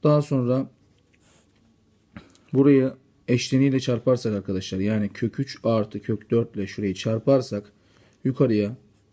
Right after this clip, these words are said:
kök üç artı kök dört, kök dört gelir. Aşağıda da arkadaşlar üç eksi dört olur bakın. İki kare farkından geliyor şu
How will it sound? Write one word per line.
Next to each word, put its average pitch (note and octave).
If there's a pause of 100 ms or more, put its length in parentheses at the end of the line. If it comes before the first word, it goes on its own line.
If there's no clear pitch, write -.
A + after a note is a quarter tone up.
(240)
kök A#2+
üç B2+
artı A#2+ (540)
kök -
dört, F#2+ (260)
kök -
dört G2+
gelir. B2+ (640)
Aşağıda C3
da B2+
arkadaşlar G#2+
üç -
eksi C3+ (340)
dört A#2+
olur F#2
bakın. A#2+ (640)
İki -
kare A#2
farkından G#2+
geliyor F#2
şu A#2